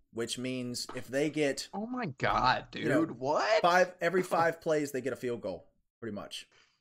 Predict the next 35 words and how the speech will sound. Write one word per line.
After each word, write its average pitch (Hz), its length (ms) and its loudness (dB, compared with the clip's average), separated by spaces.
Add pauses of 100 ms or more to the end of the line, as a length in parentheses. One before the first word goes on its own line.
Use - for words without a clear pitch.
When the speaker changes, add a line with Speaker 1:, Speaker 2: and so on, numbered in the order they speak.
(500)
Speaker 1:
Every - 180 4
Speaker 2:
Ooh. 294 60 0
Speaker 1:
five 131 240 4
offensive 120 400 0
plays, 104 220 -4
they 98 80 -10
get 95 160 -10
three 98 140 -8
points, - 380 -18 (280)
which - 160 -8
is 214 100 -6
bananas. 113 640 -10 (280)
Uh, 139 140 2
they're 160 140 8
averaging 156 400 0
eight 147 220 -4
yards 151 420 4
per 139 160 -2
play, 160 340 6
which 127 240 -4
means 131 400 -4
that 110 380 0 (600)
they 127 400 -2
very 143 360 0
rarely 127 320 0
are 123 60 -2
gonna 117 160 -4
get 104 160 -8
to 107 40 -18
third 107 320 -4
down. 143 480 2
<laughs> - 60 -6 (800)
Uh, 110 440 2 (920)
and 123 120 -2
they're 113 300 -2